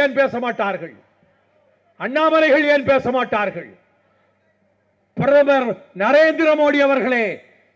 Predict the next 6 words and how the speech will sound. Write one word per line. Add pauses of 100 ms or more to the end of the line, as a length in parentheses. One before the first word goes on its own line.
(100)
இதுதான்
நீங்கள்
கடைசியாக (440)
பாராளுமன்றத்துக்குள்ளே (380)
பிரதமராக
நுழைய